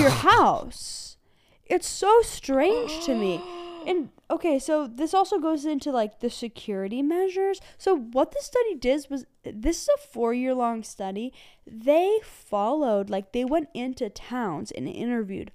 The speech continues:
Speaker 1: hundreds and hundreds of people,
Speaker 2: Damn.
Speaker 1: you know, who go to these parades, who
Speaker 2: Yeah.
Speaker 1: participate in them, et cetera. So they have a lot of knowledge on, like, these specific towns that they're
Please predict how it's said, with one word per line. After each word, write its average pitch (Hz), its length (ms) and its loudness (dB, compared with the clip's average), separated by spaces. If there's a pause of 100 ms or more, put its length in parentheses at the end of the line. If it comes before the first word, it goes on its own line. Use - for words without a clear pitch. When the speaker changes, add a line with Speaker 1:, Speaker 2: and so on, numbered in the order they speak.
(160)
Speaker 1:
hundreds 269 560 -4
and 202 120 -8
hundreds 233 520 -4
of - 180 -16
people, - 480 -2 (200)
Speaker 2:
Damn. 196 640 -6
Speaker 1:
you 233 40 -2
know, 202 260 -4 (560)
who 220 360 -2 (140)
go 220 200 0
to 214 80 -6
these 220 280 -8
parades, 202 540 -6
who 226 100 -6
Speaker 2:
Yeah. 202 140 -8
Speaker 1:
participate 208 680 -4
in 190 140 -6
them, 175 280 -6
et - 200 -12
cetera. 196 340 -10 (300)
So 240 100 -12
they 247 100 2
have 311 200 -2
a 320 80 0
lot 214 280 0
of 185 120 -8
knowledge 180 400 -6
on, 202 120 -6
like, 185 200 -12
these 214 160 -14
specific 240 580 -2
towns 196 420 -8
that - 140 -16
they're - 280 -12